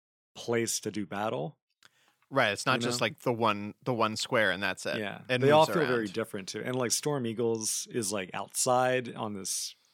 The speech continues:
Speaker 1: airplane base.
Speaker 2: Mm-hmm.
Speaker 1: Um, so that's, that's kinda cool. Um, we, did you listen to, uh, did you play the game with the sound on?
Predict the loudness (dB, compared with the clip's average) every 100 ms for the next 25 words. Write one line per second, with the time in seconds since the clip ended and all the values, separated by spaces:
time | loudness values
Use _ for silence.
0 | -6 -6 -4 -6 -4 -4 -4 -6 -8 _
1 | _ _ -12 -8 -6 -8 -10 -12 -12 -12
2 | -14 -10 -10 -8 -10 -12 -16 -20 _ -8
3 | -6 -6 -10 -16 -16 -18 -20 _ _ _
4 | _ _ -8 -6 -4 -8 -14 _ _ _
5 | _ _ _ _ _ _ _ _ _ _
6 | _ -6 -4 -4 -10 _ -8 -2 0 0
7 | 0 -2 -4 -6 -10 _ -6 -4 0 0
8 | 2 2 0 -2 -6 -2 0 0 -2 -4
9 | -6 -4 -6 -8 -10